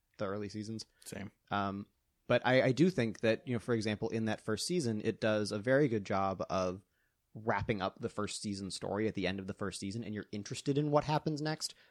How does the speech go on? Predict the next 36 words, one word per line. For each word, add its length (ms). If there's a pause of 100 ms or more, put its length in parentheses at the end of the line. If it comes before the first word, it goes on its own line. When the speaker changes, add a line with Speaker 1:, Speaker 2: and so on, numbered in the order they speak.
(140)
Speaker 1:
but 80
it's 140
not 220
like 220
a, 180 (440)
"Oh 220
man, 260
I 80
gotta 200
see 140
what 140
happens 340
next. 240
I 40
gotta 220
make 160
sure 160
I'm 80
here 160
for 120
next 240
season. 280
Like, 200
oh 160
my 120
God, 200
I 40
can't 200
believe 160
we 60
gotta 160
wait 180
all 120
summer 280
for 120
this." 240